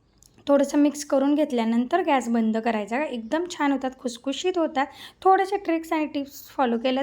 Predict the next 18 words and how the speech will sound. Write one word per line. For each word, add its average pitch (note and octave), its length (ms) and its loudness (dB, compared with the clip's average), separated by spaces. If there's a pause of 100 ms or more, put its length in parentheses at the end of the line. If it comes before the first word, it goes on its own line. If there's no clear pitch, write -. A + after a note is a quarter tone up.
तर D4 120 0
खूप F#4 280 -4
छान C#4 160 2
होते. B3+ 240 -2 (300)
एक D#4+ 180 -6
पाच E4+ 300 2
ते F4+ 60 2
दहा D#4 200 2
मिनटं D#4+ 200 0
झाकून C4+ 340 -4
ठेवायचं. C4+ 280 -2 (100)
थोडंसं D#4+ 320 0
थंड B3+ 300 -2
झालं, C#4 220 0
हाताला B3 400 2
सहन D4 360 0
होईल C#4 200 2
इथपर्यंत C4+ 360 -2